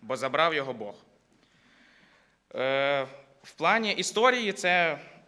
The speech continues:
все, що про нього написано. Звичайно, про нього ще згадував Павло. Е, ну, не Павло, а автор послання до євреїв. Е,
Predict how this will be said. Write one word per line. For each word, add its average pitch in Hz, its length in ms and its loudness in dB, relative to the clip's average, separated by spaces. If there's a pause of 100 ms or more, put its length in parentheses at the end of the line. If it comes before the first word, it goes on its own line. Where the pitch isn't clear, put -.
(400)
все, 147 440 4
що - 180 -6
про 160 160 -4
нього 160 240 0
написано. 160 680 -4
Звичайно, 170 440 0
про 156 140 -4
нього 175 200 0
ще 160 140 -2
згадував 139 520 0
Павло. 190 540 0 (420)
Е, 143 480 2
ну, 160 120 -4
не 131 120 -4
Павло, 147 420 0
а 120 200 2
автор 143 300 0
послання 135 420 -2
до 127 100 -2
євреїв. 131 580 0 (560)
Е, 135 380 -2